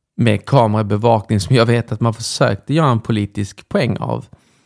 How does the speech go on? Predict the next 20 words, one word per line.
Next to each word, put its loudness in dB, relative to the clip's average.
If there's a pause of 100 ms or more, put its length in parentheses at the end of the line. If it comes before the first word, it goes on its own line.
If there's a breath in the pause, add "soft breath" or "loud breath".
(320 soft breath)
För 2
att 0 (340)
det, 2 (640)
den 2
dog 2
ju 2
ganska 0
snabbt -2 (240)
på 2
grund 2
av 0
att -4 (580 soft breath)
det 0
fanns 0
ju 4
aldrig 0
riktigt -6
den 2
ideologiska 0
splittringen. -2